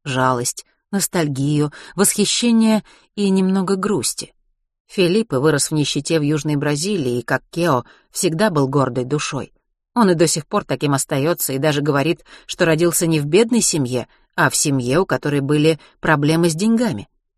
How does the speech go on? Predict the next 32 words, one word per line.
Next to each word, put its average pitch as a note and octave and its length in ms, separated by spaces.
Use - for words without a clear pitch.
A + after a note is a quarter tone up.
подчеркивая C3 600
тем B2+ 160
самым, E3+ 300
что D3 220
бедность D#3+ 400
для D3+ 120
него D#3+ 220
всегда E3+ 380
была F3 240
временным D3 460
явлением. B2+ 600
Это A3 220
выглядело C#3+ 480
так, F3 240
что - 220
он, F#3+ 280
даже C#3 260
будучи D#3+ 340
беспомощным D3+ 640
младенцем C#3+ 580
на C3+ 80
руках D3+ 340
у D#3 100
матери, D3 500
всего E3 520
лишь D3 280
испытывал C4+ 640
небольшие E3+ 560
проблемы C#3 480
с - 60
деньгами. B2+ 580
Как D#3 220